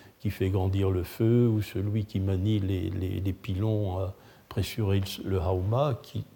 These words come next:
deviendra Zautar, et la valse des rôles peut, peut s'installer. Donc,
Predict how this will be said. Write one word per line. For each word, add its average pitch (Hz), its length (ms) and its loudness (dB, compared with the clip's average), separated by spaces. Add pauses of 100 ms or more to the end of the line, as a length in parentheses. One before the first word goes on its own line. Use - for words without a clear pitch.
deviendra 110 520 4
Zautar, 110 600 4
et 107 140 2 (380)
la 110 140 6
valse 135 360 8
des 117 160 8
rôles 120 380 8
peut, 110 320 2
peut 110 200 0
s'installer. 98 640 0 (140)
Donc, 180 340 4